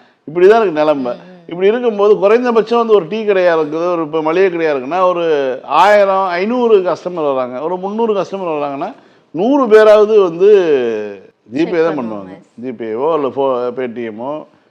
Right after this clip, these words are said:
Speaker 1: ஏதோ ஒண்ணு, PhonePe-யோ ஏதோ ஒரு வகையில வந்து யூ பி ஐல வந்து இப்ப பண்ணும்போது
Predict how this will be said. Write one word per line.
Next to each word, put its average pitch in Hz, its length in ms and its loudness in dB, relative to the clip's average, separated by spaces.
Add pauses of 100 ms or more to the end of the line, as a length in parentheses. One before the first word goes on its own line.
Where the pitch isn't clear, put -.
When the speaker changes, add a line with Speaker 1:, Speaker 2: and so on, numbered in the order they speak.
(200)
Speaker 1:
ஏதோ 135 120 -4 (100)
ஒண்ணு, 104 180 -12 (120)
PhonePe-யோ 120 520 -6 (340)
ஏதோ 196 220 4 (140)
ஒரு 233 140 8
வகையில 208 400 4
வந்து 190 220 0
யூ 208 80 -2
பி 202 160 -2
ஐல 156 380 0
வந்து 156 260 -4
இப்ப 135 440 -6
பண்ணும்போது 123 400 -6